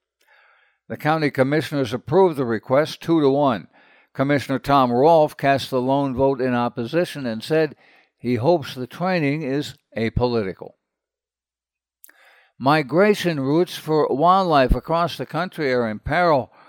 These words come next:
but tribes could get more support from Congress to protect those corridors. The Tribal Wildlife Corridors Act would send fifty million dollars a year in grants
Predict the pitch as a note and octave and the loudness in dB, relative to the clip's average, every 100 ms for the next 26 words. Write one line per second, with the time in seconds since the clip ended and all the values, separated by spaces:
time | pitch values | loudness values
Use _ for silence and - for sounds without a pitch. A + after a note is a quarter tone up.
0 | - _ - A#2 - C3+ F#3 F#3+ F3+ - | -20 _ -6 -6 -6 0 2 4 2 -2
1 | - C3+ C3 B2 B2+ A#2+ A2 A#2 - A#2+ | -4 2 2 2 2 0 -2 -6 -2 -2
2 | D3 - A#2+ - D3 D#3+ E3+ - D3 - | -2 -4 -8 -2 -2 0 -4 -4 -8 -6
3 | B2 D3+ E3 - D3 D#3+ - D3+ A#2+ F#2 | -4 -2 -2 -2 -2 -4 0 2 2 0
4 | D2+ - - _ _ _ _ - _ _ | -8 -16 -20 _ _ _ _ -20 _ _
5 | G#2+ A2 D3+ F3 E3+ E3+ D3+ A#2+ C#3+ D3+ | -6 -6 0 2 2 2 2 2 4 4
6 | D#3+ D3 C#3 C3+ - - - F3+ E3+ B2+ | 4 4 4 2 -6 -12 0 2 4 2
7 | G#2 A#2+ G#2+ F2+ - - _ _ - B2 | 0 0 0 -2 -6 -20 _ _ -4 -4
8 | - C#3+ C3+ A#2+ E3+ F3+ - D#3+ D3 D#3 | -2 -2 -2 -4 -2 0 0 0 0 2
9 | D#3 C3+ C3 C#3 C3+ A2+ B2 C3+ C3 A2+ | 2 2 2 2 0 0 0 2 2 0
10 | G#2 B2+ C#3 B2 - | -2 0 0 -2 -8